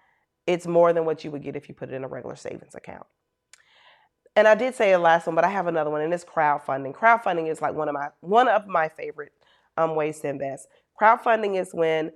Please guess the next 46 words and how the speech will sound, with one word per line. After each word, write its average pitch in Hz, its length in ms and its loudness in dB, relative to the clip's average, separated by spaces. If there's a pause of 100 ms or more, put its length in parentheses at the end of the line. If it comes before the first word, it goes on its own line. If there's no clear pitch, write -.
(340)
me 208 160 4
and 226 120 4
my 202 180 2
rich 190 320 -6
friends 165 440 -2
come 226 220 -2
together 160 560 0
and 151 160 -2
we 185 120 -6
pool 226 480 -2
our 196 100 4
money 180 320 -2
together. 156 580 -4 (600)
It 220 140 2
could 226 120 -4
be 165 100 -2
ten 196 260 -2
thousand, 175 460 0
it 156 60 -4
could 131 140 -14
be 151 100 -18
five 170 320 2
thousand, 160 320 -2
it 147 60 -12
could - 100 -16
be 147 60 -16
twenty 185 320 -6
thousand, 160 440 -2
it 147 60 -10
could - 120 -18
be - 180 -20 (120)
a - 20 -20
hundred 185 300 -14
thousand, 160 380 -4
whatever. 151 400 -2 (320)
We 302 100 -4
pool 254 260 -2
our 180 100 2
money 160 260 0
together. 147 580 -4 (240)
Let's 180 200 -6
say 180 160 0
it's 170 140 -6
five 147 280 0
of 143 120 -6
us. 143 200 -8